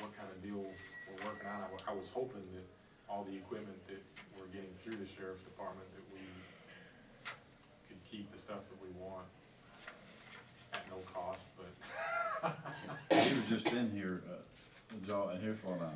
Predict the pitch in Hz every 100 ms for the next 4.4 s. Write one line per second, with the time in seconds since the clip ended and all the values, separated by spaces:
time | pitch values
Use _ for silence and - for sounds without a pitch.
0 | 73 90 80 80 92 82 82 82 78 78
1 | 92 87 - 78 78 - - 80 - -
2 | 82 - - - - - - - - -
3 | - - - - - - 104 95 110 110
4 | 110 107 92